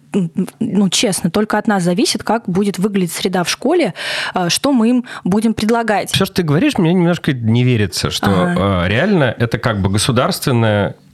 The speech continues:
Speaker 2: инициатива,
Speaker 1: Мгм.
Speaker 2: да?
Speaker 1: Да.
Speaker 2: А, вот такие вот слеты,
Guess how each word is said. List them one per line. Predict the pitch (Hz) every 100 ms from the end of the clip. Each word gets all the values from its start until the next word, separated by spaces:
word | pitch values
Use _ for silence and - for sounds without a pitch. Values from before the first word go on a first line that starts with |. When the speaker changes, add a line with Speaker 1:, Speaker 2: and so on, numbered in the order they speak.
| - -
Speaker 2:
инициатива, | 104 110 - 104 92 - 220 - 87
Speaker 1:
Мгм. | 175 196 - - -
Speaker 2:
да? | 95 147 240
Speaker 1:
Да. | 196 175 190 - -
Speaker 2:
А, | - 95 92 92 90 85
вот | 92 101
такие | 120 101 127
вот | 110 -
слеты, | - 104 85 - 104 139 147